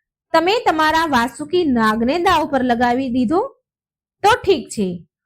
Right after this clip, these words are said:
હું તમારું આ જીતેલું ત્રિશૂલ દાવ પર લગાવું છું." રમત ફરી શરૂ થઈ. શિવજી અને મા પાર્વતી વારાફરતી પાસા ફેંકે છે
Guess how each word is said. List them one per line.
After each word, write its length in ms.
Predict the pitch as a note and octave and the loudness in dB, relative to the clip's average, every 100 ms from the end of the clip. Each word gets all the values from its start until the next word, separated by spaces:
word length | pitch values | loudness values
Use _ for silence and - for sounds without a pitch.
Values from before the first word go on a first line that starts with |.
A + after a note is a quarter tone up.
| _ _ C4+ | _ _ 0
હું 240 | D4 A#4+ G4 | 2 2 0
તમારું 520 | C#4 C4 C4 D#4 - | 0 0 0 -4 -2
આ 180 | B3+ C#4 | 0 0
જીતેલું 640 | C#4 C4 G#3 D4 E4 F#4+ | 0 -2 0 0 0 -2
ત્રિશૂલ 340 | F#4 B3+ C4+ G#4+ | -2 -4 0 0
દાવ 340 | A#4+ E4 C4 | 2 2 0
પર 180 | B3+ B3 | -2 -2
લગાવું 440 | A3 G#3 G3+ G3 | 0 0 -2 -2
છું." 300 | F#3+ F#3+ F3 _ _ _ _ _ _ _ _ _ | -6 -12 -14 _ _ _ _ _ _ _ _ _
રમત 300 | B3+ E4 A4+ A4+ - - | 0 2 0 -4 -16 -2
ફરી 260 | A3+ A3+ C#4+ | 0 0 0
શરૂ 320 | F4+ D#4+ F4 | 0 0 -2
થઈ. 360 | F4 D#4 D#4+ F4 _ _ _ _ - - | -2 -2 -4 -10 _ _ _ _ -16 -2
શિવજી 600 | G4 G#4 F#4+ F#4+ G4+ G4 - | 0 2 0 0 0 -4 -4
અને 220 | D#4 E4 | -2 0
મા 300 | C#4 D4+ D#4 | 2 0 0
પાર્વતી 760 | C#4+ C#4 C#4 C#4 C#4+ D4 D4 _ _ - | 0 0 -2 -4 -6 -6 -10 _ _ 0
વારાફરતી 1000 | D4+ E4+ F4 F4 C#4+ D4 D4 D4 D4 - _ | 2 2 0 -2 -2 -2 -4 -4 -8 -16 _
પાસા 420 | C#4 D#4 F#4+ F4 | 2 2 2 -2
ફેંકે 360 | D4+ A#3 A#3 D#4+ | 0 -4 -2 -4
છે 420 | D#4 D#4 D4+ D4+ | -4 -6 -6 -10